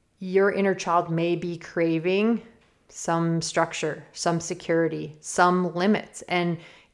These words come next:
it's for your adult <laughs> self to come in and create those limits to help your inner child feel safe. Another way to connect with your inner child is allow yourself to play.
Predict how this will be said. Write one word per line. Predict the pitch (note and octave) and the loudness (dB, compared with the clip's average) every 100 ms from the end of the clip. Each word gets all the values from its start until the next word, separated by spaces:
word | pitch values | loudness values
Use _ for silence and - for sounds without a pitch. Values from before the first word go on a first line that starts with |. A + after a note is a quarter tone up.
| - | -4
it's | F3+ F3+ | -4 -4
for | - - E3+ | -8 -4 -2
your | D#3+ D#3+ E3+ | -2 -2 0
adult | E3+ E3 F#3 A#3 A#3 - - | 0 4 8 8 4 -6 -14
<laughs> | - | -8
self | - F3 F3+ | 2 4 4
to | F#3 | -2
come | F3+ F3 E3 | -4 -2 0
in | E3+ G#3 | 0 -2
and | F#3+ F3 | -2 -6
create | - F#3 F3 F3 F3 | -6 -4 -2 -2 0
those | F#3 E3+ | 0 0
limits | F3 E3 F#3+ A3+ - | -4 -4 -4 -4 -6
to | - E3 | -2 0
help | D#3 E3 D#3+ | 2 0 0
your | E3 | -4
inner | E3 D#3+ | -4 -6
child | D#3+ D#3 D#3 D#3 D#3 - _ | -4 -2 -2 -2 -6 -16 _
feel | - D#3+ | -8 -6
safe. | D#3 - D3+ - - _ _ _ _ _ _ _ _ _ _ _ _ _ _ _ _ _ _ _ - | -6 -8 -10 -12 -20 _ _ _ _ _ _ _ _ _ _ _ _ _ _ _ _ _ _ _ -4
Another | F#3+ F#3 F#3 A3 A#3 | 0 2 2 2 0
way | G#3 F3 D#3+ E3 | 0 0 0 -2
to | F3 - - E3 D#3+ D#3+ E3 E3+ - | -6 -12 -8 -4 -2 -2 -4 -8 -12
connect | - E3 E3 F#3 | -8 -6 -6 -10
with | F3+ | -8
your | F3+ | -8
inner | F3+ F3 E3+ | -6 -8 -8
child | - E3+ D#3+ D#3+ E3+ E3+ - - - _ _ _ - | -4 -2 -2 0 -2 -4 -16 -20 -20 _ _ _ 0
is | G3+ G3 F#3 | 4 4 2
allow | G3 F3+ E3 F3 | -4 -2 0 2
yourself | F3+ F3 - F3 E3+ - | 2 0 0 0 0 -6
to | - | -18
play. | - E3 D#3 - E3 | -6 -2 -2 -4 -10